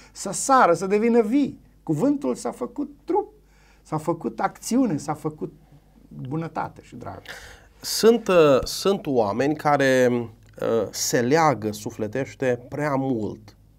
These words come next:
Speaker 2: de anumiți oameni, de anumiți lucrători, misionari, apostoli, păstori și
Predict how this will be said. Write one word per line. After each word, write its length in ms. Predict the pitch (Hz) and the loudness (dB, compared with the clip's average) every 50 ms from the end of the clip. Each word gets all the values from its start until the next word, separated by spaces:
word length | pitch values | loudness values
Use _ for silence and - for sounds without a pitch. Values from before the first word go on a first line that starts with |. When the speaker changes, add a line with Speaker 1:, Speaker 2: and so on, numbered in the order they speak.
| _ _ _ _ _ _ _ _ _ | _ _ _ _ _ _ _ _ _
Speaker 2:
de 240 | 123 123 147 165 - | -2 0 0 0 2
anumiți 520 | - 151 143 131 147 143 143 139 - - 110 | 2 0 0 2 2 0 0 -2 -2 -4 -4
oameni, 400 | 98 101 - - 107 110 - - - - _ _ _ _ _ _ _ _ _ _ _ _ | -4 -4 -8 -12 -16 -18 -20 -20 -20 -20 _ _ _ _ _ _ _ _ _ _ _ _
de 440 | - 123 139 139 139 139 139 135 131 127 123 _ _ _ _ _ _ _ _ _ _ _ _ _ _ _ | -6 -2 -2 0 0 0 -2 -4 -6 -10 -14 _ _ _ _ _ _ _ _ _ _ _ _ _ _ _
anumiți 600 | - 143 147 143 143 143 143 143 139 - - 139 | 2 4 6 6 6 6 6 4 4 0 -4 -4
lucrători, 640 | 139 135 131 - 131 131 131 - 120 117 120 117 120 | -4 -2 -2 -2 -2 -4 -2 0 0 2 2 2 2
misionari, 960 | 123 120 120 - - 127 120 120 123 117 110 110 110 110 110 110 110 110 110 | 0 -2 -4 -6 -4 -2 2 2 2 2 2 0 0 0 0 -2 -4 -6 -6
apostoli, 880 | - 117 117 - - - 113 110 107 - - - - 110 110 110 107 107 | -8 -10 -10 -12 -10 -8 -6 -6 -6 -8 -12 -8 -4 -2 -2 -2 -4 -6
păstori 960 | 107 - 123 117 - - - - - 120 117 113 113 113 113 117 117 113 110 - - - - _ _ _ _ _ _ _ _ _ | -6 -6 -4 -4 -4 -6 -12 -6 -2 0 2 2 2 2 0 -2 -4 -6 -10 -12 -20 -20 -20 _ _ _ _ _ _ _ _ _
și 560 | - - - - - - 202 208 220 - | -16 -14 -14 -12 -8 -6 -4 -2 -2 -4